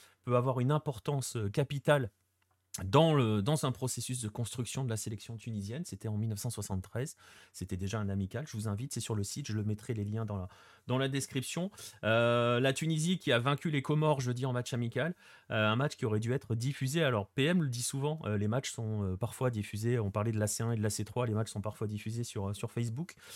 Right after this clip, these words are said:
Le match devait être diffusé sur le, le Facebook de la Fédé, mais il y a eu une <laughs> une guéguerre, une bisbille avec la Fédé, avec la Fédé et la télé tunisienne. Tout le monde se renvoie la balle. Au final, le match n'a pas été diffusé. Et, euh, il y avait une radio,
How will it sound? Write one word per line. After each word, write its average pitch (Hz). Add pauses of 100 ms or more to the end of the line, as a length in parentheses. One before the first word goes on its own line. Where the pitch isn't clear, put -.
(160)
Le 104
match 123
devait 107
être - (100)
diffusé 107
sur 98
le, 92 (340)
le 107
Facebook 120
de 123
la 120
Fédé, 117 (360)
mais 104
il 101
y 107
a 107
eu 117
une 107 (340)
<laughs> - (420)
une 143
guéguerre, 123
une 107
bisbille 117
avec 101
la 104
Fédé, 107 (360)
avec 117
la 147
Fédé 151
et 165
la 139
télé 131
tunisienne. 127 (200)
Tout 156
le 156
monde 165
se 151
renvoie 131
la 120
balle. 160
Au 131
final, 143
le 127
match 127
n'a 117
pas 123
été 120
diffusé. 107 (540)
Et, 107
euh, 104
il 107
y 110
avait 117
une 117
radio, 127